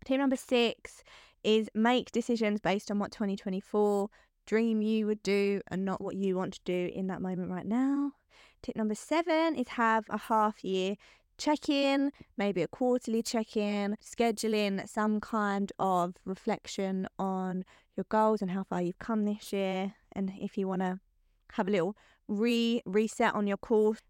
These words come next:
And tip number eight, my final tip, is just have fun with them, 'cause you're a human being, not a human doing. I love that quote. I'm sorry. That's such, that's such a good quote. You're a human being, not a human doing. I think it just kinda sums up,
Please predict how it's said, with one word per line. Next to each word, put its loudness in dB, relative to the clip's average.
And 2
tip 2
number 4
eight, 2
my -2
final 4
tip, -2
is 0
just -2
have 0
fun 0
with -2
them, 0
'cause -2
you're 2
a -2
human 2
being, 2
not -4
a -6
human 0
doing. -6
I 4
love 0
that -6
quote. -6
I'm -4
sorry. -6
That's -6
such, -4
that's -2
such -6
a -4
good -4
quote. -2
You're 0
a -4
human -2
being, 0
not -2
a -4
human 0
doing. -2
I -20
think -2
it -6
just -2
kinda -2
sums -2
up, 0